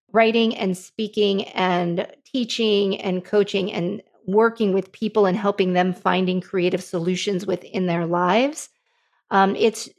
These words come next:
it's just like, yeah, how can I just start, like, expanding that and noticing where I might be shutting myself down? And then that also rolls into the whole sexual instinct thing. I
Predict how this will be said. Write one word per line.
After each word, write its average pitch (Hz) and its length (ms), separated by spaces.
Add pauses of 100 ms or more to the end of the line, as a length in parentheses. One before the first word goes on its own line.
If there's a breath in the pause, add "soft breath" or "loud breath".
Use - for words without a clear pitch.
(100)
it's 208 200
just - 240
like, 185 220
yeah, 196 100
how 226 220
can 254 140
I 226 100
just 208 180
start, 196 320
like, 185 240 (340 soft breath)
expanding 254 760
that 190 320
and 190 340
noticing 202 640
where 190 120
I 190 80
might 185 240
be 180 100
shutting 175 320
myself 170 440
down? 175 440 (520 soft breath)
And 233 100
then 254 140
that 240 140
also 302 340
rolls 214 260
into 208 300
the 196 80
whole 202 320
sexual 196 500
instinct 214 540
thing. 180 480 (280 soft breath)
I 208 640